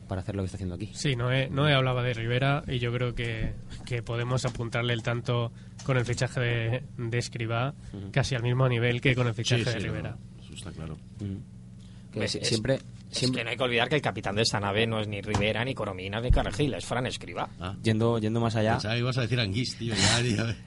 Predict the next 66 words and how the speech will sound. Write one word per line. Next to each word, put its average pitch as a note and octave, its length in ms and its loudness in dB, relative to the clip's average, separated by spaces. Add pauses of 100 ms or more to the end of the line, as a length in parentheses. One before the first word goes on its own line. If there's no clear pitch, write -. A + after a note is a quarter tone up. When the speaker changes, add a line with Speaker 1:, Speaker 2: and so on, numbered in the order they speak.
(120)
Speaker 4:
No, D#3 200 8
no, D3 160 6
Speaker 3:
Ya, D3 60 4
Speaker 4:
no, C#3 80 4
Speaker 3:
ya. C#3 60 2
Speaker 4:
no. C3+ 180 0
Yo C#3+ 140 6
la D#3+ 120 10
pol-, D3+ 240 8
la C#3 240 10
política D#3 520 4
siempre C#3 260 2
digo D3+ 120 4
que C#3 80 2
hay A#2+ 60 -4
que B2+ 80 0
dejarla A#2 320 0
aparte. G#2 340 -2
Hablamos B2+ 340 0
de B2+ 100 -2
fútbol. F#2 500 -10
Speaker 1:
Yendo A2+ 220 0
más A#2+ 160 0
allá, A#2 180 2
dejando A#2 300 0
a - 20 0
un A#2+ 60 0
lado A#2 200 2
los A2 140 -2
palos A2+ 320 -2
que A#2 100 -8
siempre G#2+ 460 -4
damos G#2+ 300 -6
un G2+ 120 -6
poco G#2 240 -6
a G#2 40 0
los, G2 220 -4 (120)
a G#2 60 -8
los G2+ 120 -6
de G2+ 100 -2
arriba. G#2 340 0 (500)
La G2+ 80 -4
verdad G2 180 0
que G2+ 80 0
Fran G2+ 160 0
Escribá, G#2 320 4
al A2 80 4
fin G#2 120 0
y - 20 2
al G2 80 0
cabo, G2+ 180 2
al G#2+ 60 2
principio, G#2 480 -4
cuando A2+ 160 -6
no G2+ 80 -6
se G2+ 60 -4
había G#2 140 2
ganado G#2 240 4
ni G#2 60 2
un G2+ 80 0
partido, G#2 300 2
era A2+ 140 4
una G#2 200 -4
apuesta, G#2+ 440 -6 (340)
pero F#2+ 140 -8
vamos, G2 320 -10